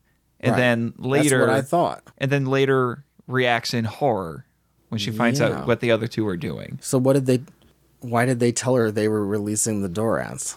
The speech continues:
Speaker 2: Like, what was her motivation with, I, I don't know.
Speaker 1: I attribute it to poor writing.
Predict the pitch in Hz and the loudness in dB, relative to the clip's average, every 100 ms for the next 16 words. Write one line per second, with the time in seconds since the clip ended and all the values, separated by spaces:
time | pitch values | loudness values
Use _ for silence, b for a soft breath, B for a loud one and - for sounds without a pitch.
0 | - - 95 107 101 107 113 101 98 95 | -12 -10 -2 0 0 0 0 4 4 4
1 | 90 95 101 92 82 - - b b - | 4 2 2 2 0 -2 -18 b b -20
2 | - - 107 110 107 117 92 - - b | -18 -8 -2 0 2 2 0 -4 -12 b
3 | b b b b b _ _ _ - 170 | b b b b b _ _ _ 0 2
4 | - 151 135 123 117 - 117 104 95 87 | 2 2 2 0 -4 0 0 0 -2 -2
5 | 67 98 | -4 -8